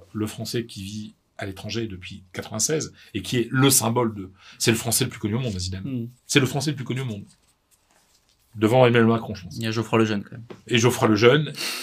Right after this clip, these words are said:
Speaker 1: et Gérard Depardieu.
Speaker 2: <laughs>
Speaker 1: Voilà, en
Speaker 2: Ouais.
Speaker 1: gros, euh... donc, euh, on se retrouve aujourd'hui avec un, une icône comme ça qui, qui gagne en plus, donc c'est un peu la France qui gagne aussi, hein.
Speaker 2: Mm.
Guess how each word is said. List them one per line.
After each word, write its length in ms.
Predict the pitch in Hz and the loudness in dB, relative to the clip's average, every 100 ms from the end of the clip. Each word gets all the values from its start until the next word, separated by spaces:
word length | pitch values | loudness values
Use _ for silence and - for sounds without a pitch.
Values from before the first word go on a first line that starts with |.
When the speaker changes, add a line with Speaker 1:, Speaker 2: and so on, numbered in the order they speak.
| - - | -12 -4
Speaker 1:
et 120 | 135 | 2
Gérard 200 | 117 120 | 6 6
Depardieu. 380 | 117 107 98 90 - - | 6 2 -4 -10 -6 -2
Speaker 2:
<laughs> 140 | 139 - 123 - _ _ - | -2 -2 -6 -10 _ _ 4
Speaker 1:
Voilà, 300 | 123 117 90 | 6 6 4
en 60 | 113 | 4
Speaker 2:
Ouais. 80 | |
Speaker 1:
gros, 320 | 117 135 131 113 | 8 10 12 10
euh... 600 | 110 110 110 107 107 110 _ _ _ _ _ 123 | 8 2 0 -4 -8 -12 _ _ _ _ _ 4
donc, 280 | 131 110 | 6 6
euh, 480 | 120 104 104 104 110 - _ | 6 6 4 -2 -8 -16 _
on 100 | 131 | -6
se 180 | 107 - | -2 2
retrouve 440 | 123 131 - 151 | 2 2 0 0
aujourd'hui 520 | 123 113 117 113 127 120 | 0 0 -4 -6 -4 -4
avec 300 | 101 98 117 | -4 -10 -12
un, 180 | 101 104 | -10 -6
une 100 | 107 | -6
icône 380 | 120 143 131 113 | -4 -2 -2 -2
comme 160 | 113 | -6
ça 240 | 107 123 120 | -4 -6 -8
qui, 240 | - 107 | -14 -20
qui 120 | - 117 | -12 0
gagne 320 | 147 151 113 | 2 2 -2
en 80 | 107 | -4
plus, 260 | 151 156 | -4 -4
donc 160 | 123 110 | -4 -4
c'est 100 | 113 | -4
un 120 | 101 | -4
peu 140 | 95 | -6
la 100 | 120 | -8
France 180 | 95 104 | -8 -10
qui 80 | - | -6
gagne 160 | 123 104 | -8 -8
aussi, 200 | 92 101 | -12 -12
hein. 60 | |
Speaker 2:
Mm. 40 | 113 | -14